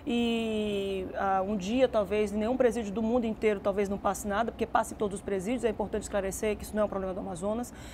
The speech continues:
E, é, foi, foi apreendi-, as armas foram apreendidas, né? E outros possíveis estoques e tudo foram apreendidos também.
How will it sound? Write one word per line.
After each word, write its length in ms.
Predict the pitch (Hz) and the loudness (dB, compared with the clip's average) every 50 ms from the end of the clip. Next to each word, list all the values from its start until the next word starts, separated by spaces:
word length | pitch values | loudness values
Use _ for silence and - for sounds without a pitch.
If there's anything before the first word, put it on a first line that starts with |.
| - - - - - - | -14 -14 -14 -14 -14 -4
E, 580 | - 240 247 247 247 240 240 240 240 240 233 233 - - - | 0 4 4 6 6 4 4 4 4 2 2 0 -2 -8 -8
é, 320 | - - 233 233 233 233 233 | -2 0 2 2 2 2 0
foi, 240 | 233 - 262 254 254 262 - | 2 4 4 4 4 0 -8
foi 240 | - - 240 240 247 | 0 2 4 4 4
apreendi-, 360 | 247 247 254 247 262 254 247 | 4 2 2 2 4 2 2
as 140 | 214 202 202 | 0 2 2
armas 260 | 214 220 233 220 - | 0 0 -2 -4 -2
foram 220 | - 226 214 208 | 0 2 2 2
apreendidas, 800 | 202 202 196 190 185 180 165 170 214 247 277 240 240 208 190 180 | 2 0 -2 -6 -6 -6 -4 -4 -2 -2 0 0 0 -2 0 0
né? 200 | 202 214 233 220 | 0 0 2 2
E 80 | 220 | 2
outros 320 | 214 208 220 226 - 233 214 | 2 2 2 0 -2 -6 -8
possíveis 600 | - - 226 208 - - 233 202 208 214 - - - - - - - | -4 -6 -6 -4 -4 -6 -4 -2 -2 -2 -2 -4 -12 -16 -12 -10 -8
estoques 540 | 190 - - - 220 214 233 226 226 196 | -8 -8 -4 0 2 2 2 0 -2 -8
e 40 | 202 | -6
tudo 220 | 190 - 220 226 220 | -4 -4 -4 -4 -4
foram 240 | - - 214 214 | 0 0 2 2
apreendidos 480 | 220 220 226 233 226 202 208 202 - - | 0 -2 -2 -6 -4 -4 -6 -6 -8 -4
também. 360 | - 247 247 226 190 175 165 | -4 -2 0 0 0 -2 -2